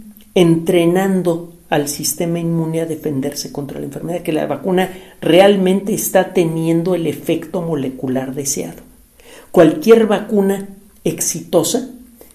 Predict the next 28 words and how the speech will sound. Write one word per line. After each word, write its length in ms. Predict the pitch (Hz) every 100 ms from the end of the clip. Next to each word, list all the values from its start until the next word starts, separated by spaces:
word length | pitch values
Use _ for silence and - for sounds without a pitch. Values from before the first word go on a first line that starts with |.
| -
comienza 640 | - 160 180 202 202 208
por 160 | 185 156
llamar 320 | 156 156 185
la 180 | 185 170
atención 540 | 151 156 143 185 175
de 100 | 170
las 160 | 139 131
células 420 | 170 170 180 160
ayudadoras, 640 | 170 170 175 175 170 165 165
que 80 | 156
a 40 |
su 140 | - 151
vez 140 | 160
llaman 260 | 156 160 151
la 80 |
atención 460 | 143 143 147 180 160
de 80 | 147
las 160 | 135
células 340 | - - 151 -
que 80 | 143
aprenden 340 | 165 165 160
a 60 | 151
fabricar 400 | 143 135 151 147
anticuerpos, 640 | 156 180 214 - 196 - - - -
que 100 | -
a 40 | 165
su 160 | 185
vez 440 | 165 175 - -